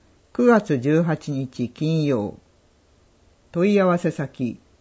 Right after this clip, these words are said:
郷土博物館金の鈴。ホームページ、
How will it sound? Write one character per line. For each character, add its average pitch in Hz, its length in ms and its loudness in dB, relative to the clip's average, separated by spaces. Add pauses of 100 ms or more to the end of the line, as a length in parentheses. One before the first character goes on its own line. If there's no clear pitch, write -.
(260)
郷 214 280 2
土 196 140 0
博 185 280 -4
物 185 280 -4
館 120 380 -6
金 214 280 0
の 113 140 -4
鈴。 98 340 -12 (760)
ホ 220 240 2
ー - 20 4
ム 202 160 2
ペ 151 280 -2
ー 107 60 -12
ジ、 101 240 -10